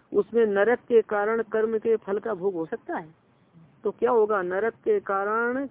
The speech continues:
कर्म के फल भोग की असिद्धि, नरक के कारण, नरक के कारण कर्म के फल भोग की क्या होगी? असिद्धि। तो ये असिद्धि तब हो पाएगी, कब? जब क्या होगा कि अन्य कर्मों से आरंभ हुए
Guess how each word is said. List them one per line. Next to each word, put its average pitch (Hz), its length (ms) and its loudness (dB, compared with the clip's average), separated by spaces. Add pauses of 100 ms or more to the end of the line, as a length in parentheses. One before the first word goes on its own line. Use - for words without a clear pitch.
(120)
कर्म 220 340 -2
के 220 360 2
फल 220 320 -6
भोग 170 260 0 (120)
की 285 140 -4
असिद्धि, 175 500 -12 (480)
नरक 180 260 -4
के 214 180 -2
कारण, 208 420 -8 (1120)
नरक 196 300 -2
के 208 200 0
कारण 202 320 -4
कर्म 208 360 -6
के 214 180 -2
फल 202 240 -8
भोग 170 240 -6
की 220 100 -12
क्या 262 160 -6
होगी? 151 320 -4 (280)
असिद्धि। 190 480 -8 (680)
तो 233 60 8
ये 254 160 4
असिद्धि 233 540 -6 (100)
तब 233 180 -2
हो 202 100 2
पाएगी, 269 500 -2 (520)
कब? 294 200 4 (380)
जब 220 320 0
क्या 254 140 -2
होगा 226 340 2
कि 233 120 -6
अन्य 233 260 -4
कर्मों 226 380 -4
से 220 180 -4
आरंभ 214 360 -4
हुए 226 440 -4